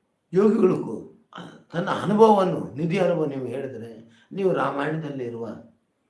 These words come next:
ಗೀತಾದಲ್ಲಿರುವ, ಶಾಸ್ತ್ರದಲ್ಲಿರುವ ನೀವು ಪ್ರಮಾಣಕ್ಕೆ ಬೇಕು ನಿಮಗೆ.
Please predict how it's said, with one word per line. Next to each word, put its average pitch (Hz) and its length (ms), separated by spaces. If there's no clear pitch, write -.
ಗೀತಾದಲ್ಲಿರುವ, 139 960
ಶಾಸ್ತ್ರದಲ್ಲಿರುವ 175 960
ನೀವು 135 180
ಪ್ರಮಾಣಕ್ಕೆ 131 1040
ಬೇಕು 101 360
ನಿಮಗೆ. 80 400